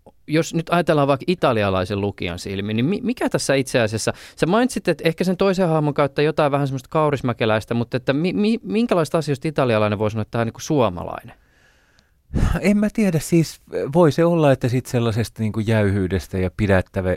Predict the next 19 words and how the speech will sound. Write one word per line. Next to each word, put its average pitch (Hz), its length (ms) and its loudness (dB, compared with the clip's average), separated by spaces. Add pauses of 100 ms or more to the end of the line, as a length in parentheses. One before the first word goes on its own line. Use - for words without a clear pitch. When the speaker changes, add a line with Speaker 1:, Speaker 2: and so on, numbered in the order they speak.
(120)
Speaker 2:
pidättyväisyydestä 90 1200 -4
ja, 85 280 0 (380)
äh, - 40 -10 (120)
semmo-, 104 380 -2
semmosesta. 101 600 -2 (400)
En 123 80 2
mä 147 100 4
tiedä, 127 220 4
se, - 140 0 (280)
se - 100 -2
oli 143 100 4
hauska 147 420 4 (100)
yhteensattuma, 104 720 2
kun 101 220 -2
mä 104 60 0
olin 101 140 0
siellä 107 220 0
Australiassa 95 560 0
tekemässä 92 480 -4